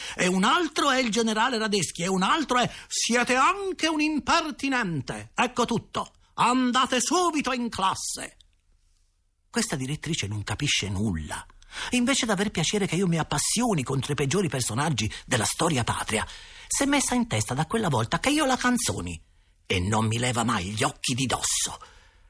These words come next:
La direttrice si chiama la signora Geltrude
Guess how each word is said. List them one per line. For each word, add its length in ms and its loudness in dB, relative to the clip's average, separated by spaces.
La 140 2
direttrice 640 -2
si 140 0
chiama 240 -4
la 80 -2
signora 400 0
Geltrude 760 -4